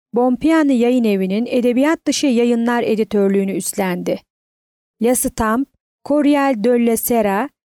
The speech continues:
La Repubblica, Espresso gibi gazetelere makaleler yazdı. Bin dokuz yüz yetmişlerden bu yana Bologna Üniversitesi'nde gösterge bilim dersleri veren Eco, Gül'ün Adı, Önceki Günün Adası ve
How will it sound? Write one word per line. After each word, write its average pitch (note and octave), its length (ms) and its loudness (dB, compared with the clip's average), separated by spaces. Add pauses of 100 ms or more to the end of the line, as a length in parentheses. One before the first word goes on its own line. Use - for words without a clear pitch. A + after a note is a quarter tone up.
(500)
La C4 240 0
Repubblica, A#3+ 920 -2 (480)
Espresso C4+ 600 0
gibi G3 260 -2
gazetelere A3+ 600 0
makaleler A3 640 0
yazdı. F3 560 -2 (880)
Bin B3 140 2
dokuz E4 320 0
yüz D4+ 160 0
yetmişlerden B3+ 880 0
bu A#3+ 80 2
yana G3+ 360 -2 (320)
Bologna D4+ 480 2
Üniversitesi'nde A#3 840 0
gösterge A3+ 640 -2
bilim B3 280 0
dersleri G3+ 500 -2
veren F#3+ 400 -2
Eco, A3 440 -2 (420)
Gül'ün C4 300 2
Adı, G3+ 400 0 (380)
Önceki B3+ 460 0
Günün C4 300 2
Adası G#3+ 760 -2
ve A#3 200 0